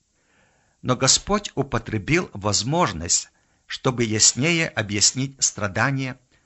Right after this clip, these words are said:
которые ожидали его, когда он и ученики придут в город на праздник Пасхи.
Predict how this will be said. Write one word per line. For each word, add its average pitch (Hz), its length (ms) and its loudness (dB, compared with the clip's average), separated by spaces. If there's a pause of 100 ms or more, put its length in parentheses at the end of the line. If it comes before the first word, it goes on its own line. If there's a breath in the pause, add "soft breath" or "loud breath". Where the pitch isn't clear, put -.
(300)
которые 185 420 -2
ожидали 101 540 -2
его, 110 440 -4 (460)
когда 101 300 -4
он 143 400 -2 (100)
и 107 80 -4
ученики 101 640 -4
придут 104 440 -6
в 87 100 -12
город 117 420 0 (420)
на 87 120 -4
праздник 90 580 -2
Пасхи. - 480 -2